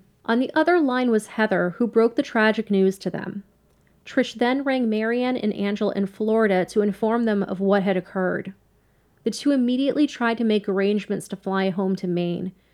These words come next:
but it was impossible as no commercial flights were available to do so, and Marianne and Angela were not able to get home until the following day.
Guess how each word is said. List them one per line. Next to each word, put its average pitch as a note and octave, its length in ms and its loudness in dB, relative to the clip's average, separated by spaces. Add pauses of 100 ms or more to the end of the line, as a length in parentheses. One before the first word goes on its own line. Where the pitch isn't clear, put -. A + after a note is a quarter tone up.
(200)
but A3+ 80 4
it A3+ 80 8
was A3+ 140 4
impossible A#3 720 0
as F#3+ 180 -2
no G#3 160 2
commercial B3 460 -2
flights G3+ 360 -2
were G#3 140 0
available F#3+ 540 2
to G3+ 120 -4
do F3+ 220 2
so, F#3+ 480 -4 (340)
and G#3 140 0
Marianne B3 460 0
and A3+ 100 -2
Angela G#3 400 0
were F#3+ 180 0
not F#3+ 300 0
able G#3 300 2
to G3 100 -8
get F#3 160 2
home G3 320 0
until F3+ 220 -4
the E3+ 80 -4
following F#3 560 0
day. F3+ 400 -6